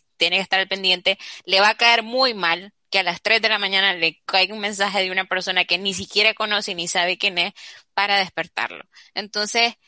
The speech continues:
hagámoslo de la manera adecuada por los canales adecuados. LinkedIn es una manera adecuada y como dice la Valeria,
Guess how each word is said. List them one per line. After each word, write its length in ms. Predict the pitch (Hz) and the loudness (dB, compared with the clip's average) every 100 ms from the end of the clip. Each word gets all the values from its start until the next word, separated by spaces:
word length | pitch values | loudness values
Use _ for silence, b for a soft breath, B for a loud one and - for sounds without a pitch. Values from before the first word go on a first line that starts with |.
| _ - | _ -4
hagámoslo 520 | 185 202 262 302 277 | 0 2 2 0 2
de 140 | 240 | 2
la 180 | 190 180 | 2 0
manera 420 | 170 151 170 240 | -2 -2 0 2
adecuada 400 | 247 208 214 220 | 2 2 4 4
por 220 | 214 220 208 | 4 0 0
los 140 | 196 | 0
canales 380 | - 175 156 175 | -2 -2 -2 -2
adecuados. 560 | 180 165 160 156 156 | -2 -2 0 0 -2
LinkedIn 640 | - 208 233 226 226 214 185 | -8 -6 -4 0 0 0 -4
es 60 | |
una 220 | 190 202 | -6 -6
manera 300 | 196 170 175 | -4 -2 0
adecuada 460 | 180 170 190 208 240 | 0 0 2 2 2
y 100 | 208 | 0
como 180 | 202 196 | -8 -4
dice 200 | 190 202 | -4 -2
la 120 | 247 | -4
Valeria, 540 | 233 202 214 220 175 | -2 -2 0 2 0